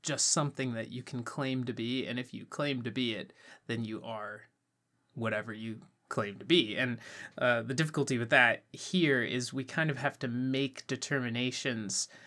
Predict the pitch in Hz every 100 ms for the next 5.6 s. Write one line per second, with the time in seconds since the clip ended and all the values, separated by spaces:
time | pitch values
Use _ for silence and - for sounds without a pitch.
0 | - 120 110 104 - 143 123 117 - 120
1 | 113 113 - 117 107 113 - - _ _
2 | _ _ - 143 170 190 - 147 147 147
3 | 143 139 131 123 139 131 127 127 123 120
4 | 117 113 - 123 120 113 113 - - _
5 | - 120 113 113 - 80